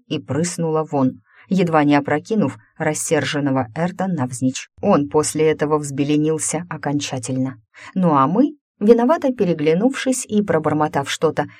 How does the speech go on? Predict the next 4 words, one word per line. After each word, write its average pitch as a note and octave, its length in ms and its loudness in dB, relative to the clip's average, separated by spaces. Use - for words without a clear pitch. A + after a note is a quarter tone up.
приличествующее C3+ 1040 -2
случаю, G#3+ 680 0
поспешили F3 680 0
ретироваться, D3 840 -2